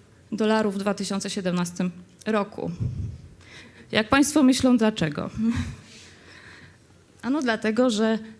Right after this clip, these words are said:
Jean-Michel Basquiat zapisał się na kartach historii sztuki. E, wprowadził on sztukę ulicy do świata sztuki. Prawdopodobnie bez Jeana Michela Basquiata nie byłoby teraz Banksiego.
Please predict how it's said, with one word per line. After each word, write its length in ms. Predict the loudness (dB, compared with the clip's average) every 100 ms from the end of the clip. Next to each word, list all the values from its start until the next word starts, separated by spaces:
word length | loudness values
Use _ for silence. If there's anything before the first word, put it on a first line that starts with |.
| -8 -2
Jean-Michel 460 | 2 4 4 2 2
Basquiat 560 | 2 -2 -2 0 0 2 0 0 -14 _ -20 _ _ _ _ _ -16 -2
zapisał 480 | 0 0 0 2 2
się 140 | 2
na 120 | 0
kartach 420 | -2 -6 -6 -8 -8 -16 _
historii 440 | -8 -2 0 0
sztuki. 480 | 0 -2 -4 -6 -4 -2 0 -4 -6 -16 -20 -20 -20 -20 -20 -20 -20 -10
E, 460 | -2 0 2 0 0
wprowadził 600 | -4 -2 2 2 2 2
on 180 | 4 2
sztukę 380 | 0 0 0 2
ulicy 680 | 2 2 0 0 0 0 -2
do 180 | -2 0
świata 340 | 0 -2 -2
sztuki. 500 | -4 -6 -8 -8 -12 -12 -18 -20 _ -20 -20 -20 -20 -20 -20 -16 -6
Prawdopodobnie 880 | -4 -2 -4 -4 -4 -2 2 2 2
bez 400 | 2 2 4 4
Jeana 240 | 4 4
Michela 340 | 4 2 2
Basquiata 480 | 2 0 -2 -4 0
nie 140 | 2 4
byłoby 300 | 2 2 0
teraz 280 | 2 2
Banksiego. 600 | 4 2 4 2 2 0